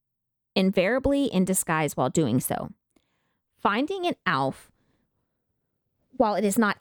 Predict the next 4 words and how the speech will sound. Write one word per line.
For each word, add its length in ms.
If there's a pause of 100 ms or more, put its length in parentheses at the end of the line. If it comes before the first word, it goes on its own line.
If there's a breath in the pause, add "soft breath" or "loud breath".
(140)
active, 580 (160)
simply 600
requires 720 (120)
injuring 580